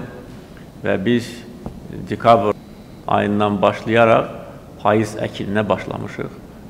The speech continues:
və, ə, mənə gündəlik məlumat verilir. Ə, yeddi min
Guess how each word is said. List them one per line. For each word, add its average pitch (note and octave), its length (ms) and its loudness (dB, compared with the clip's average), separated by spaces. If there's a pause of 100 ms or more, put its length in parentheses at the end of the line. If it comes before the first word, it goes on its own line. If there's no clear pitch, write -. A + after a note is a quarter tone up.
(100)
və, A#2 240 8
ə, D3+ 480 6
mənə A2 400 4
gündəlik A2 560 4
məlumat G#2 560 4
verilir. A2+ 400 0 (920)
Ə, F#2+ 520 2
yeddi B2+ 500 4
min G#2+ 300 4